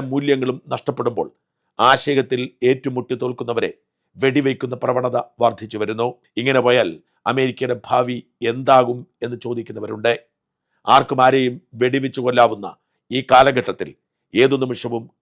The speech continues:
കലാപം പൊട്ടിപ്പുറപ്പെടാം. അമേരിക്ക മുൻകൈയെടുത്തുകൊണ്ട് പല രാജ്യങ്ങളിലും ആഭ്യന്തര കലാപം ഉണ്ടാക്കുന്ന ചരിത്രമൊക്കെ നമുക്കറിയാമെങ്കിലും അമേരിക്കയിൽ ഇത്തരം ആളുകൾ തോക്കുമെടുത്തുകൊണ്ട് രംഗത്തിറങ്ങിയാൽ എന്തു ചെയ്യും? ചാർലി കിർക്കിനെ വെടിവെച്ച് വീഴ്ത്തിയ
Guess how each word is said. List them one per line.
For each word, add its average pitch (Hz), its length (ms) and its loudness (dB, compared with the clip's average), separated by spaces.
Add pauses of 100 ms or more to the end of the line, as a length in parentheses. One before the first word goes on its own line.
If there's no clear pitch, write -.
(140)
കലാപം 123 480 4
പൊട്ടിപ്പുറപ്പെടാം. 113 600 0 (440)
അമേരിക്ക 147 460 2 (260)
മുൻകൈയെടുത്തുകൊണ്ട് 131 800 2 (380)
പല 139 240 6
രാജ്യങ്ങളിലും 143 580 4 (300)
ആഭ്യന്തര 139 380 2
കലാപം 127 400 2 (160)
ഉണ്ടാക്കുന്ന 127 500 0
ചരിത്രമൊക്കെ 123 540 -4 (380)
നമുക്കറിയാമെങ്കിലും 120 760 2 (500)
അമേരിക്കയിൽ 131 560 0 (280)
ഇത്തരം 127 320 -2
ആളുകൾ 127 240 2 (260)
തോക്കുമെടുത്തുകൊണ്ട് 123 760 -6 (200)
രംഗത്തിറങ്ങിയാൽ 120 680 -6 (120)
എന്തു 113 260 -8
ചെയ്യും? 107 240 -4 (240)
ചാർലി 139 320 6
കിർക്കിനെ 127 340 -2 (360)
വെടിവെച്ച് 131 420 0
വീഴ്ത്തിയ 127 380 0